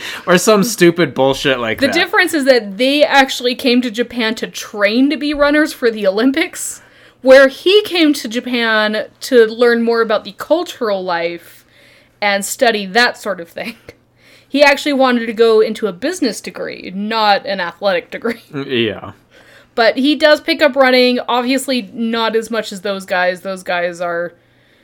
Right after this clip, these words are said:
Speaker 2: they're the kind of guys that you see as the front runners in most Olympic events.
Speaker 1: Yeah.
Speaker 2: Like, not to stereotype anything, but most Olympic
Speaker 1: The,
Speaker 2: gold medals
Speaker 1: the,
Speaker 2: do go to people from that region.
Speaker 1: they are the ones that have been training to run their whole lives.
Speaker 2: Yeah, exactly.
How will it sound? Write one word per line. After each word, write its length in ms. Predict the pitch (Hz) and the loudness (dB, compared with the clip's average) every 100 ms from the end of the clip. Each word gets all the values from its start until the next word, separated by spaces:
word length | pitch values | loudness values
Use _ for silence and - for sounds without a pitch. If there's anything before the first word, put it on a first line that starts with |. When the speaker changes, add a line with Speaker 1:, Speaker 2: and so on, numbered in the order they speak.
| _ | _
Speaker 2:
they're 260 | 208 320 415 | 2 4 4
the 120 | 427 | 2
kind 180 | 359 320 | 0 2
of 80 | 285 | 4
guys 160 | 269 | 2
that 60 | 262 | 2
you 100 | 233 | -4
see 180 | 247 190 131 - _ - | -2 -2 -2 -10 _ -2
as 240 | 202 214 196 | 0 0 0
the 120 | 208 | -4
front 360 | - 202 196 | -2 -4 -2
runners 640 | 190 190 170 156 160 160 - | -4 -4 -6 -10 -12 -14 -10
in 260 | 196 180 | -10 -6
most 260 | 180 175 - | -6 -6 -8
Olympic 400 | 175 175 175 170 | -8 -8 -10 -14
events. 640 | 160 160 175 - - - | -14 -12 -12 -10 -12 -12
Speaker 1:
Yeah. 400 | 113 107 90 85 - _ _ _ - | -10 -8 -8 -10 -16 _ _ _ -10
Speaker 2:
Like, 160 | 180 | -8
not 180 | 196 196 | -6 -8
to 80 | 202 | -10
stereotype 680 | - 208 190 185 180 180 175 | -10 -4 -2 -2 -6 -8 -8
anything, 400 | 175 175 180 170 | -12 -12 -14 -8
but 220 | 175 - _ _ _ _ _ _ _ | -8 -8 _ _ _ _ _ _ _
most 520 | 208 214 220 214 208 214 | -10 -6 -2 -4 -4 -8
Olympic 280 | 208 196 | -4 0
Speaker 1:
The, 60 | 127 | 0
Speaker 2:
gold 220 | 123 - | 0 -2
medals 280 | 185 180 127 | -2 0 0
Speaker 1:
the, 60 | 123 | -2
Speaker 2:
do 140 | 208 | -2
go 180 | 202 196 | -2 -2
to 120 | - | -6
people 440 | 220 202 - 190 180 | -12 -14 -10 -10 -8
from 320 | - 190 190 | -8 -8 -6
that 260 | 185 170 165 | -6 -6 -6
region. 320 | 165 165 240 | -10 -8 -4
Speaker 1:
they 220 | 123 131 | 0 0
are 120 | 131 | 0
the 140 | 131 131 | 0 -2
ones 420 | 117 113 110 104 | -2 -4 -6 -6
that 180 | 110 110 | -8 -6
have 180 | 113 98 | -8 -8
been 160 | 104 | -10
training 460 | 101 113 107 104 107 | -8 -8 -6 -8 -10
to 120 | - | -10
run 340 | 98 92 92 92 | -8 -8 -10 -10
their 180 | 87 | -12
whole 480 | 87 - 107 101 101 | -12 -12 -10 -6 -6
lives. 560 | 98 90 - - - 226 | -6 -8 -8 -12 -12 -6
Speaker 2:
Yeah, 300 | 208 147 - | -6 -6 -10
exactly. 880 | - 196 180 175 165 - 165 165 | -12 -10 -6 -6 -6 -10 -14 -14